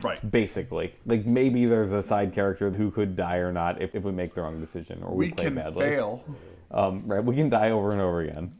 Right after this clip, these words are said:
Speaker 1: And we can
Speaker 2: Um,
Speaker 1: quit.
Speaker 2: Right, we can decide, we can decide we quit and therefore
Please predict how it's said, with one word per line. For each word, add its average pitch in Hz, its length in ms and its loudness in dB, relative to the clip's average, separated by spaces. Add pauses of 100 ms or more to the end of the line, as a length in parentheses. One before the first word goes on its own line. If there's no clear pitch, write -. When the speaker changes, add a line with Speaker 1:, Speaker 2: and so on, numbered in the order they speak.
Speaker 1:
And 107 140 -6
we 113 80 -2
can 104 240 -10
Speaker 2:
Um, 85 140 -6
Speaker 1:
quit. 151 260 0 (220)
Speaker 2:
Right, 113 180 0
we 120 140 4
can 135 80 4
decide, 120 400 2 (180)
we 120 80 2
can 131 80 4
decide 131 220 2
we 120 100 4
quit 127 380 0
and 113 180 2
therefore 107 560 2